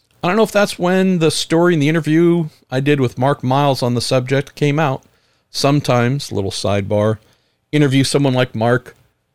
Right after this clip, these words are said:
cover off three, four, five different topics, kind of bank those, right? Especially during the off season. You don't wanna burn all those in one day. Got a lot of time to fill. So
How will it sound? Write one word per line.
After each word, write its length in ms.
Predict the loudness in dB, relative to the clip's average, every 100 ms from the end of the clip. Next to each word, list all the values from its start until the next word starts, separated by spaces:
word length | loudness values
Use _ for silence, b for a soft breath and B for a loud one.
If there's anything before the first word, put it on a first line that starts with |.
| _ _ -10
cover 420 | 0 0 2 2
off 240 | 2 0
three, 300 | -4 -4 -2
four, 320 | -2 0 0 0
five 400 | -2 0 0 -2
different 300 | -4 -4 -4
topics, 640 | -2 -2 -4 -6 -6 -14 b b _
kind 180 | -8 -4
of 120 | -4
bank 320 | -2 -4 -4 0
those, 380 | 0 0 -2 -8
right? 160 | -6 -6
Especially 460 | -4 -4 -2 -2 0
during 180 | 0
the 80 | 0
off 180 | 0 -2
season. 460 | -2 0 2 0 -4 B B B B B B
You 60 | -12
don't 140 | -8
wanna 120 | -6 -8 _ -4
burn 260 | 0 2
all 160 | 2 2
those 280 | 2 2 0
in 100 | -2
one 260 | 0 0
day. 360 | 0 0 -2 -6 -14
Got 120 | -8
a 20 |
lot 220 | -2 -2 -2
of 40 |
time 280 | -2 -2 -2
to 60 |
fill. 360 | -4 -2 0 0
So 400 | 0 2 2